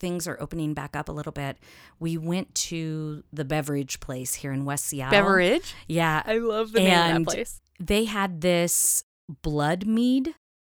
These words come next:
Speaker 1: that was Valkyrie themed, uh, and you were only allowed s-,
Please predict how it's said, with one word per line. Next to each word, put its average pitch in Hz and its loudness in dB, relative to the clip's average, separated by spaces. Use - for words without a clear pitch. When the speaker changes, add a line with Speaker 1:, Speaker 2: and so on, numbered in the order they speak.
Speaker 1:
that 165 -2
was 151 0
Valkyrie 175 -4
themed, 196 2
uh, 190 0
and 185 2
you 185 0
were 190 -2
only 190 2
allowed 175 -2
s-, - -6